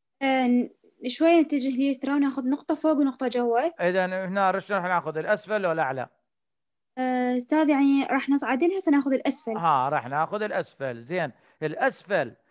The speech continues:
Speaker 2: راح أمر من جوا نقطة التقاطع لو من فوق نقطة التقاطع؟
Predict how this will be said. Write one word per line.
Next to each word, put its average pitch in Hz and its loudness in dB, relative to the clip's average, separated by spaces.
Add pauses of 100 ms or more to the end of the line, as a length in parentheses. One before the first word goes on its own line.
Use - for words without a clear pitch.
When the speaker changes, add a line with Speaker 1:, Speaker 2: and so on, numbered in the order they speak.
(160)
Speaker 2:
راح 156 -2
أمر 202 -2
من 185 -8
جوا 254 0
نقطة 269 -6
التقاطع 262 0
لو 226 -2
من 208 -6
فوق 202 -4
نقطة 180 -6
التقاطع؟ 147 -6